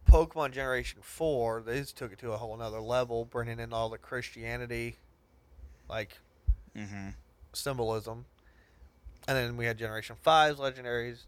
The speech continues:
Speaker 1: Generation six's, et cetera, et cetera. But lately, they've been a lot of Pokemon based in alchemy and Norse mythology. And,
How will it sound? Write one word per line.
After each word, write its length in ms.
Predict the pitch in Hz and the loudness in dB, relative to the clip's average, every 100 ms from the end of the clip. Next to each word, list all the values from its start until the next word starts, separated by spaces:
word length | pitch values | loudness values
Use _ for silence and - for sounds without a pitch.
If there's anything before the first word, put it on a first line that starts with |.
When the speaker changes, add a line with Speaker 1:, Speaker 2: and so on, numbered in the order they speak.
| - | -16
Speaker 1:
Generation 400 | 113 107 104 - | -14 -14 -14 -14
six's, 640 | - 123 113 113 113 110 | -4 -2 -2 -4 -4 -4
et 100 | - | -8
cetera, 240 | - 107 101 | -8 -6 -6
et 80 | 107 | -6
cetera. 200 | 113 110 - - - | -6 -8 -12 -12 -2
But 80 | 127 | 4
lately, 280 | 226 233 160 | 6 6 4
they've 160 | 139 | 0
been 300 | 131 127 123 85 - - - - - - - - | -2 -8 -12 -20 -20 -20 -20 -20 -20 -20 -20 -16
a 40 | |
lot 240 | 113 131 170 | -4 0 2
of 60 | |
Pokemon 320 | 190 170 156 127 | 2 2 2 0
based 220 | 123 - | 0 -2
in 60 | 113 - | -10 0
alchemy 640 | 143 165 165 156 160 156 | 2 2 -2 -10 -12 -12
and 120 | 123 117 | -14 -8
Norse 200 | 120 113 | -8 -8
mythology. 600 | 110 139 131 113 110 98 - _ _ - - | -6 0 2 2 -4 -12 -20 _ _ -20 -10
And, 380 | 120 113 110 | -4 -2 -4